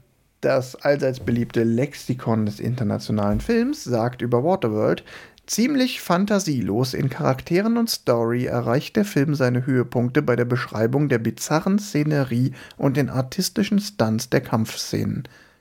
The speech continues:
Stilistisch ein gigantisches Recyclingunternehmen.“ <laughs>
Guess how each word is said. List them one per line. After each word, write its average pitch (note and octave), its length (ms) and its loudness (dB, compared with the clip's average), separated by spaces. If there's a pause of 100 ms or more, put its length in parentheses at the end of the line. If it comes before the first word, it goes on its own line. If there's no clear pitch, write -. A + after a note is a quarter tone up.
Stilistisch F#3 880 0
ein A2+ 260 0
gigantisches C#3 920 -2
Recyclingunternehmen.“ - 1500 -4 (1700)
<laughs> - 720 -6